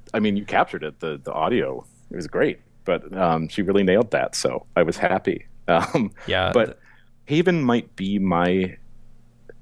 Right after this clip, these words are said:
Speaker 1: uh, it's not gonna be my least favorite, but it's probably one of my top five least favorite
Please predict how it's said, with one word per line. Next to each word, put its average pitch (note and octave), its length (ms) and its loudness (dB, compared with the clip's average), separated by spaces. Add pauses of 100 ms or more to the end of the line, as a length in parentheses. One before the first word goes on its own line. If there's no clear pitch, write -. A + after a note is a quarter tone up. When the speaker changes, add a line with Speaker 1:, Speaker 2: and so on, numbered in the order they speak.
(1200)
Speaker 1:
uh, B2+ 400 4
it's A2 180 2
not D#3 100 2
gonna B2 120 -2
be G2+ 100 2
my E2 160 4
least E2 440 -2
favorite, - 680 -6 (120)
but C3 180 2
it's - 200 -6 (480)
probably B2 840 0
one G#2 200 0
of F#2 140 -2
my F#2 140 2
top - 380 -2
five D2+ 460 -4
least D#2 260 -4
favorite D2 440 -2